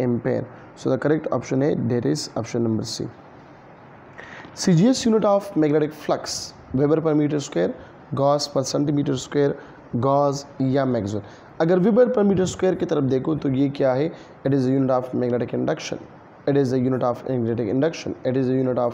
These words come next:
magnetic induction। तो ये तीनों जो है वो क्या हो गया? गलत हो गया।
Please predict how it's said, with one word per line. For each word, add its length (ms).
magnetic 320
induction। 380
तो 80
ये 220
तीनों 380
जो 140
है 100
वो 180
क्या 160
हो 100
गया? 180
गलत 360
हो 160
गया। 180